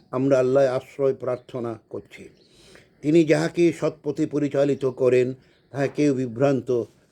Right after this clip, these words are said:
করতে পারেন না, এবং তিনি যাকে বিভ্রান্ত করেন, তাকে কেউ সৎপথে পরিচালিত করতে পারেন না।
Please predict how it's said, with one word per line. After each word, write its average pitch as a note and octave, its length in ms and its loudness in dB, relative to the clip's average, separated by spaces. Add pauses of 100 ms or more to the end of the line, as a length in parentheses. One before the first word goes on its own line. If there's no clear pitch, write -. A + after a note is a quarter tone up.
করতে B2 320 -8
পারেন G#2 360 -6
না, F2+ 180 -14 (500)
এবং E3 260 2
তিনি D#3+ 320 0
যাকে D3+ 500 0 (260)
বিভ্রান্ত C#3+ 760 -2 (280)
করেন, C3 360 4
তাকে B2+ 340 -10
কেউ C#3 380 -4
সৎপথে B2 480 -6
পরিচালিত A#2 560 -2
করতে - 380 -12
পারেন G2 360 -10
না। F2+ 160 -14